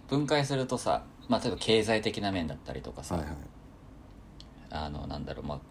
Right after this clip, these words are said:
Speaker 1: 子供を大事にするとかさ、
Speaker 2: うんうんうん。
Speaker 1: まあ、あと、まあ、ちょっと下系だけど体の相性がいいとかさ、
Speaker 2: はいはいはい。
Speaker 1: いろんな要素があるよね。
Speaker 2: そうっすね。絶対に話したくない理由が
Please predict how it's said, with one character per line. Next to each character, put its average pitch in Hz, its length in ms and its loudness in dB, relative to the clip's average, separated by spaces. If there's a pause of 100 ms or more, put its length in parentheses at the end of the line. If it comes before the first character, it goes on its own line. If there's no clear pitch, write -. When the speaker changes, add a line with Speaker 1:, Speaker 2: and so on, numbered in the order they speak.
Speaker 1:
子 - 100 -4
供 107 220 8
を 95 60 6
大 87 200 4
事 76 100 -4
に 71 100 -6
す - 140 -12
る 67 80 -8
と 101 100 -2
か 98 120 2
さ、 85 140 -2
Speaker 2:
う - 20 -6
ん - 20 -6
う - 40 -4
ん - 20 -4
う - 20 -6
ん。 76 40 -8 (1400)
Speaker 1:
ま 85 60 0
あ、 - 20 2
あ - 20 -2
と、 73 120 -2 (340)
ま 73 200 -4
あ、 71 60 -4
ち - 180 -12 (180)
ょ - 20 -16
っ - 40 -12
と 71 40 -8
下 85 320 0
系 80 200 -2
だ 76 120 -2
け 123 100 -2
ど 117 100 4
体 80 300 0
の 76 100 0
相 73 120 -2
性 82 180 2
が 71 80 0
い 65 80 -4
い - 20 -10
と - 100 -8
か - 80 -6
さ、 78 100 0
Speaker 2:
は 69 60 -2
い - 20 -6
は - 80 -10
い - 20 -10 (240)
は - 80 -12 (800)
い。 113 60 0
Speaker 1:
い 107 40 0
ろ 131 120 6
ん 131 60 6
な 120 100 6
要 113 120 4
素 64 120 -4
が 53 80 -6
あ - 40 -6
る - 80 -8
よ - 80 -8
ね。 127 80 -6
Speaker 2:
そ 110 100 0
う - 20 0
っ - 20 0
す - 200 -12
ね。 78 180 -8
絶 82 120 -8 (140)
対 113 140 6
に 113 100 2
話 113 280 2
し - 80 -8
た 117 100 6
く - 120 0
な 107 120 6
い 95 100 4
理 87 160 0
由 92 160 4
が 90 240 4